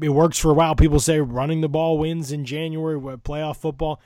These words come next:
It doesn't, okay? It's just not. And this weekend proved that over and over and over again. Chargers, second time around, figured out what they needed to do, stopped Baltimore, and manhandled their offensive line most of the game, won the line of scrimmage,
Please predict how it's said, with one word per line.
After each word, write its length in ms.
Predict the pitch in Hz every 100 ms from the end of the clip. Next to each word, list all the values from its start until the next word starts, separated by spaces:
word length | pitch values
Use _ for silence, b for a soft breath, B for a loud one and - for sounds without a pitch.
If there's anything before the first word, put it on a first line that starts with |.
| b b b
It 120 | 151
doesn't, 360 | 214 208 113 90
okay? 360 | 110 135 151
It's 140 | 143 -
just 180 | 151
not. 280 | 147 156 101
And 120 | 107
this 160 | 147 127
weekend 420 | 147 143 139 127
proved 240 | 131 143 123
that 160 | 127
over 240 | 135 127 127
and 100 | 127
over 180 | 123 123
and 80 |
over 240 | 131 127 107
again. 280 | 101 101 104 b b b b b b _ _ _
Chargers, 580 | - 127 135 190 196 -
second 300 | - 120 143
time 220 | 127 151 170
around, 320 | 156 160 180
figured 300 | - 131 139
out 100 | 139
what 120 | 151
they 120 | 160
needed 200 | 160 175
to 60 | 175
do, 300 | 160 147 165 _ _
stopped 420 | - - 127 151 -
Baltimore, 640 | 143 135 139 147 165 - _ _ _ _ _ -
and 140 | 117
manhandled 520 | 131 175 147 143 131
their 140 | 123 123
offensive 440 | 123 131 120 113
line 240 | 120 117
most 260 | 113 117 -
of 60 | 117
the 60 |
game, 280 | 113 113 123 _ _ _
won 300 | 113 135 170
the 80 | 156
line 200 | 131 120
of 60 | 110
scrimmage, 480 | - 127 151 147